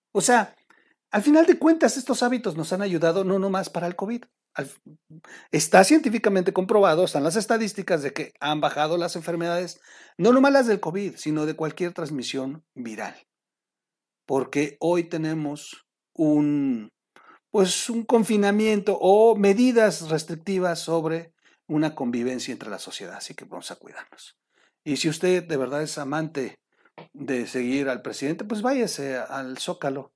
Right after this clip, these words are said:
el primero de diciembre a las cinco de la tarde. Seguramente entre todos van a lograr, eh, conseguir la nueva variante,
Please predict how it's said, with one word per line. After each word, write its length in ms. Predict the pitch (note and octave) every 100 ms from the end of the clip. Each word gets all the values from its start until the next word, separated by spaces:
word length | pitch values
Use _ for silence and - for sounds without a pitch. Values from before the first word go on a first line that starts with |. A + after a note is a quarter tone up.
| _ _ _ _ _
el 180 | E3 C3
primero 640 | B2+ C3 C#3 C3 A#2+ - -
de 120 | B2
diciembre 460 | A2+ - D#3+ C#3
a 40 | A#2+
las 100 | A2
cinco 200 | C#3 D3
de 80 | E3
la 140 | G#3
tarde. 440 | D4+ D4 B3+ - - -
Seguramente 720 | - F3 D#3+ F3 F3 E3 D#3+
entre 240 | C#3 C3
todos 320 | B2+ E3+ C#3+
van 160 | C#3+ C#3
a 40 |
lograr, 380 | B2 A2+ B2+ B2+ _ _ _ _ _ _ _
eh, 440 | C3+ A#2 A2+ A2 G#2
conseguir 440 | A#2+ A#2 A2 B2+
la 180 | C3 A#2
nueva 220 | A#2 A#2+
variante, 720 | A2 G#2 A2+ G#2+ A#2 G#2 -